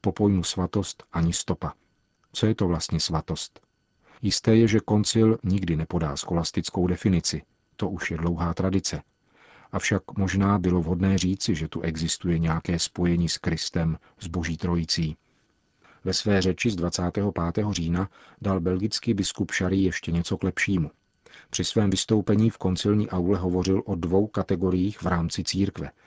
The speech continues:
hierarchii a laicích. Kam se pak měli zařadit řeholníci? Jako takoví nenáleží k hierarchickému zřízení církve, avšak nepatří také beze všeho k laikům.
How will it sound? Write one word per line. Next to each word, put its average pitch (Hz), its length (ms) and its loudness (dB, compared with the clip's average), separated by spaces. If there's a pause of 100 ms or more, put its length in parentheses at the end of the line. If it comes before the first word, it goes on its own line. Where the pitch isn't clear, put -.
(240)
hierarchii 95 760 0 (140)
a 98 100 0
laicích. 92 560 -2 (520)
Kam 98 200 0
se - 140 0
pak - 240 -4
měli 76 160 -6
zařadit 85 380 -4
řeholníci? 156 640 2 (760)
Jako 107 200 2
takoví 113 420 4
nenáleží 95 560 2
k - 20 -4
hierarchickému 92 800 0
zřízení 90 480 0
církve, 104 460 0 (340)
avšak 113 320 0
nepatří 110 460 0
také 101 340 -2
beze 87 260 0
všeho 90 300 -4
k - 80 -8
laikům. 92 460 -2